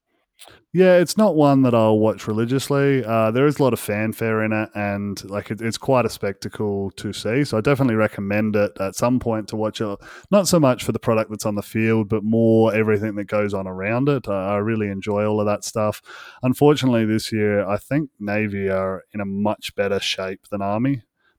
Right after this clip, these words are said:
But that said, it, there's often, t-, like, these two teams are kind of, uh, on upswings and downswings, but it's always a, a fairly tight matchup. Um, so, yeah, I, I don't know.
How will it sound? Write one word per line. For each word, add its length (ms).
But 260
that 200
said, 520
it, 200
there's 220
often, 480
t-, 200
like, 260
these 220
two 160
teams 360
are 60
kind 320
of, 240
uh, 400
on 180
upswings 640
and 140
downswings, 640
but 80
it's 120
always 460
a, 200
a 60
fairly 460
tight 400
matchup. 480
Um, 800
so, 720
yeah, 240
I, 280
I 20
don't 120
know. 240